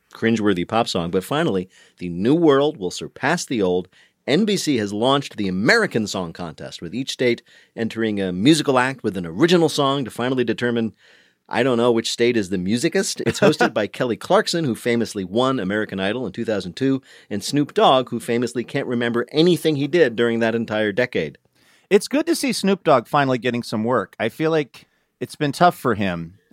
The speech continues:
Speaker 2: Um, you know, there was one television program he wasn't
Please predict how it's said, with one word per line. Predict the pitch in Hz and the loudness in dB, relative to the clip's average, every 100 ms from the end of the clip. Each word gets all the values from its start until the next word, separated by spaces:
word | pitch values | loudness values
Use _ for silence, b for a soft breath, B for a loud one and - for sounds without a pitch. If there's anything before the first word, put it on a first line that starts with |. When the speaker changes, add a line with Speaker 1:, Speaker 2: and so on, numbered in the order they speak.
| - | -8
Speaker 2:
Um, | 104 104 101 98 110 | -2 -2 -2 -2 -2
you | 107 | -2
know, | 104 | 0
there | 117 | 2
was | 113 95 | 0 -2
one | 87 147 170 175 | 2 4 4 2
television | 156 160 131 104 107 | 4 4 4 0 -2
program | 110 101 104 | -2 0 0
he | 107 | 0
wasn't | 98 117 123 | 4 4 4